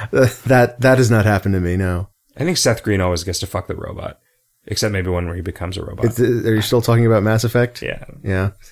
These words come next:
Speaker 1: Is he, he's in Mass Effect? I didn't pick that character.
Speaker 2: Yeah.
Speaker 1: Wait, are you talking about, like, building Seth Green out of the character creator?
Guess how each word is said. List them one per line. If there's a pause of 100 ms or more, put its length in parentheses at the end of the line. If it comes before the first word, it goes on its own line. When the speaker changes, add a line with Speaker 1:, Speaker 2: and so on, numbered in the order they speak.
(360)
Speaker 1:
Is
he,
he's
in
Mass
Effect?
I
didn't
pick
that
character.
Speaker 2:
Yeah.
Speaker 1:
Wait,
are
you
talking
about,
like, (480)
building
Seth
Green
out
of
the
character
creator?